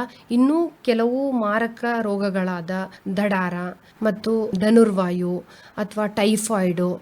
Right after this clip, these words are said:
ಅಥವಾ ಟ್ಯೂಬರ್ಕ್ಯುಲೋಸಿಸ್, ಈ ತರ ಕೆಲವೊಂದು ರೋಗಗಳನ್ನು ಸಹ ಪರಿಣಾಮಕಾರಿಯಾಗಿ ಅವುಗಳನ್ನ ಹೆಚ್ಚಿನ ಪ್ರಮಾಣದಲ್ಲಿ ಹರಡದಂತೆ ಪ್ರಿವೆಂಟ್ ಮಾಡಲು ಈ ವ್ಯಾಕ್ಸಿನ್ಗಳು ನಮಗೆ ತುಂಬಾ ಅನುಕೂಲತೆಯಾಗಿ ಕಂಡುಬಂದಿವೆ.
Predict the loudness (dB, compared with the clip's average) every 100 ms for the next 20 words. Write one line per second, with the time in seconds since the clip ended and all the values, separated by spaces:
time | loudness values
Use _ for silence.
0 | -6 -8 -4 -4 -4 -2 0 2 2 0
1 | -2 0 -2 -2 -2 -2 0 0 0 0
2 | 0 2 2 2 2 2 2 0 0 -2
3 | -4 -4 -4 0 0 2 2 0 0 -2
4 | 0 -2 -2 0 0 2 2 -2 0 -2
5 | -2 0 2 2 2 0 0 0 0 0
6 | -2 -4 -2 2 2 2 0 0 -4 -4
7 | 0 4 6 6 2 -4 -2 -2 2 0
8 | 0 -2 0 0 -2 -4 -8 -4 4 4
9 | 4 0 2 2 0 -2 -4 -2 -4 -2
10 | 0 2 -2 -6 -2 2 4 4 2 0
11 | 0 0 0 0 -2 -8 0 2 4 4
12 | 0 -2 -6 -8